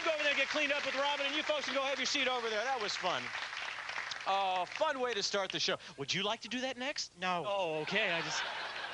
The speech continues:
Speaker 1: wondered about that. Um, I need somebody else to <laughs> help me out right now. Somebody who's good, has good hearing. Maybe they can hear really, really well.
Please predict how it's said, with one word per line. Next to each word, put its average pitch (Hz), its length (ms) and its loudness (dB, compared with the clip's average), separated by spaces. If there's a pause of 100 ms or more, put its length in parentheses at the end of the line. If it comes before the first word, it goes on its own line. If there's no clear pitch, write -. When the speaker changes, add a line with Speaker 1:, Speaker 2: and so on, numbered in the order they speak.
Speaker 1:
wondered 190 240 0
about 147 300 0
that. 131 180 0 (240)
Um, 226 460 2
I 370 200 2
need 311 320 -4
somebody 254 360 0
else 190 200 0
to 185 80 0
<laughs> - 180 -2
help - 180 -2
me 190 80 -4 (260)
out 180 180 0
right 170 300 0
now. 190 240 2 (220)
Somebody 359 260 2
who's 214 160 0
good, 240 220 -2
has 208 180 -2
good 240 180 0
hearing. 156 580 0
Maybe 247 220 -2
they 233 120 0
can 190 160 -2
hear 180 320 -2
really, 254 580 -2
really 220 420 -2
well. 147 480 0